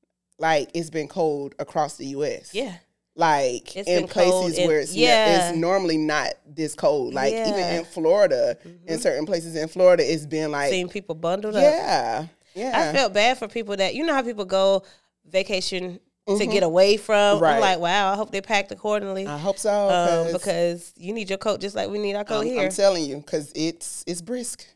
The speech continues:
Speaker 2: Yeah,
Speaker 1: It's
Speaker 2: for sure.
Speaker 1: brisk. This that, this that crazy weather. 'Cause then I saw,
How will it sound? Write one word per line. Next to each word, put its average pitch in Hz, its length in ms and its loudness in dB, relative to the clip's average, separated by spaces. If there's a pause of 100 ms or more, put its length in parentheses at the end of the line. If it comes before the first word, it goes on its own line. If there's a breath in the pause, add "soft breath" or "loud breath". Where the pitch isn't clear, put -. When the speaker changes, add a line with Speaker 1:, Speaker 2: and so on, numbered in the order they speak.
(100)
Speaker 2:
Yeah, 151 180 -12 (260)
Speaker 1:
It's 160 140 -16
Speaker 2:
for - 60 -14
sure. 190 120 -6
Speaker 1:
brisk. 165 220 -6
This 175 220 -8
that, 175 240 0
this 165 140 -6
that 196 340 0
crazy 208 240 -4
weather. 214 120 -2
'Cause 208 160 -4
then 208 160 0
I 196 120 2
saw, 180 540 0